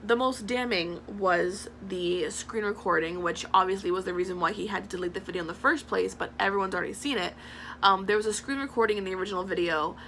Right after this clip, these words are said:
um, and it was of James on this kid's phone on the screen, and it's this kid, um, talking to him and asking him, you know,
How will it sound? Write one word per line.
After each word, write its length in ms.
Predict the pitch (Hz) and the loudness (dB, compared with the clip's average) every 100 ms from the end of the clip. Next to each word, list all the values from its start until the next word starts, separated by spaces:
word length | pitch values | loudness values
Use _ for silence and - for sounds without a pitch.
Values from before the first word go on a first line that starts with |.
| - - - | -16 -4 4
um, 220 | 170 170 | 4 4
and 100 | 196 | 0
it 60 | 196 | 2
was 180 | 196 196 | 2 4
of 300 | - 240 233 | 4 2 2
James 520 | 202 220 196 185 202 - | 0 2 2 -2 -8 2
on 420 | 196 180 196 214 - | 6 8 6 -2 -4
this 220 | 196 202 | 0 0
kid's 280 | - 233 208 | 2 0 2
phone 300 | - 180 180 | 2 2 2
on 200 | - 170 | 0 -2
the 80 | 208 | -2
screen, 540 | 226 - 180 175 175 226 - - - | -4 -2 -2 -2 -4 -8 -14 -10 0
and 100 | 196 | 0
it's 160 | 190 - | 0 -2
this 260 | 214 262 | -2 -2
kid, 480 | - 240 196 208 233 - - | -2 2 2 2 -2 -10 -2
um, 260 | 175 170 202 | 2 2 0
talking 500 | - 170 170 170 185 | 4 4 4 -6 -4
to 100 | 185 | -4
him 240 | 185 180 | -2 -2
and 80 | 180 | 2
asking 480 | - 190 190 190 196 | 4 4 4 -4 -6
him, 260 | 185 170 | -4 -4
you 120 | 175 170 | -4 -2
know, 260 | 165 180 | 0 -2